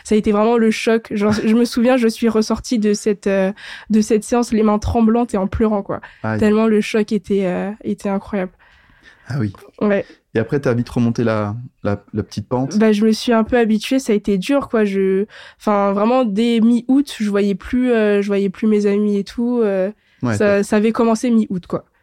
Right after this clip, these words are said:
Speaker 2: Ah oui, donc toi, direct, tu t'es mis en mode passe, quoi.
Speaker 1: Bah, en fait, je me suis vite rendu compte de la quantité de travail qui m'attendait.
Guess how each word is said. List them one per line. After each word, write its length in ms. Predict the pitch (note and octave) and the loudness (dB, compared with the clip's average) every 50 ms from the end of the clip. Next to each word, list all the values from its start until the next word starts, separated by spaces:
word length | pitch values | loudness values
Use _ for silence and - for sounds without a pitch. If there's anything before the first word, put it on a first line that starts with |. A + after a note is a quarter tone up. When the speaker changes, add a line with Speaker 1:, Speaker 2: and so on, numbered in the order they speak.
| _ _ _ _ _ - | _ _ _ _ _ -4
Speaker 2:
Ah 100 | - A#2+ | -2 0
oui, 80 | B2 A#2 | 0 0
donc 160 | G#2 G2+ G2 | 0 -2 -2
toi, 220 | - - A#2+ A2+ | -2 -2 -2 0
direct, 320 | A2 A2 A#2 A#2+ B2+ C3 B2+ | 0 0 0 0 -2 -2 -4
tu 80 | A#2 | -6
t'es 120 | G#2+ - G2+ | -6 -4 -2
mis 140 | G#2 G#2+ G#2 | -2 0 0
en 80 | G2+ | 0
mode 200 | G#2 G#2+ G#2 G2+ | -2 -2 -2 -4
passe, 340 | - - F#2+ F2 F2+ - - | -4 -4 -6 -4 -6 -8 -12
quoi. 140 | - - - A3 | -12 -8 -2 0
Speaker 1:
Bah, 160 | G#3 A3 G#3 | 0 2 2
en 40 | G#3+ | 2
fait, 140 | A#3+ B3 | 0 0
je 120 | A3 G#3 G#3+ | 0 2 0
me 60 | G#3+ | 0
suis 180 | G#3 - - G3+ | 0 -2 -4 -2
vite 160 | G#3 B3+ C4 | -2 0 0
rendu 320 | A#3 A#3+ A3+ G#3+ A3 G#3 | 0 0 0 0 -2 -4
compte 240 | - - A3+ A#3 G3+ | -2 -2 -2 0 0
de 80 | G#3 G3+ | 0 0
la 160 | G3 G3 G#3 | 0 0 -2
quantité 460 | - A3+ G#3+ A3 - - - A#3 A3 | -2 -2 -4 -4 -6 -6 -4 -2 0
de 120 | G3 G3+ | 0 0
travail 380 | G3+ - - A3+ G#3 G#3+ G#3+ A3 | -2 -2 -2 -2 0 0 0 -2
qui 120 | - - | -2 -2
m'attendait. 560 | A3+ G3 G3+ - - G#3 G3+ G3 G#3 A3 A#3 | -2 -2 -2 -2 -2 -2 -2 0 -2 -2 -4